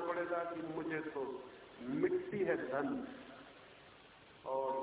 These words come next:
भीतर गुप्त मार्गों से तिजोरियां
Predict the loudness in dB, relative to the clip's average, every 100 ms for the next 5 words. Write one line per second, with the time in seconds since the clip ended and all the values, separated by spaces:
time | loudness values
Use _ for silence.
0 | -2 -2 -2 0 2 2 0 -4 -6 -10
1 | -14 -14 -14 -2 0 2 0 2 4 4
2 | 4 2 0 0 -2 -4 -2 0 2 2
3 | 0